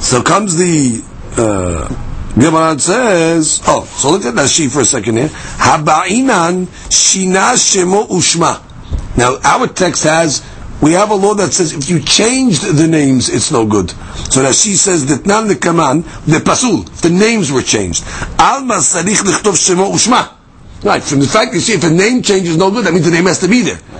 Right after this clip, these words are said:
So therefore we're proving what? That if you don't write the names, it's no good. So therefore, wh-, what's, what's, what's the case over here? So which means it's obvious that the get is no good.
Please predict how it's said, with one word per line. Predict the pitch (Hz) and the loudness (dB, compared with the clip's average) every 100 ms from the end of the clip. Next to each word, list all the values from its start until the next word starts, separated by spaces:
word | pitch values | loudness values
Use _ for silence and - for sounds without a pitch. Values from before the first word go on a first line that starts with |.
| - - | -10 -2
So | 160 | 0
therefore | 214 220 | 2 0
we're | 185 | 0
proving | 196 226 214 | 0 0 2
what? | 190 208 | 2 2
That | 185 | 0
if | 165 | 0
you | |
don't | 202 247 | 2 2
write | 214 | 2
the | 190 | 2
names, | 214 285 240 226 | 2 2 2 0
it's | 226 254 | 0 0
no | 269 | 0
good. | 311 285 | 2 0
So | 262 269 | 0 0
therefore, | 285 285 302 | 0 -2 -2
wh-, | 285 285 | 0 2
what's, | 269 - | 0 0
what's, | 277 - | -2 0
what's | 285 - | -2 -2
the | 226 | 0
case | 320 240 | 0 0
over | 202 160 | 0 0
here? | 120 | 0
So | - - - - - - - 208 | -2 -8 -12 -10 -10 -8 -4 0
which | - | 0
means | 233 190 | 0 2
it's | 196 - - 180 | 0 0 -4 0
obvious | 196 262 240 233 185 175 170 - | 2 2 0 -4 0 2 0 -2
that | 165 185 175 | 0 0 0
the | 190 | -2
get | 151 170 196 - 180 | 0 2 0 0 -2
is | 156 | 0
no | 175 165 | 2 2
good. | 165 139 | 2 0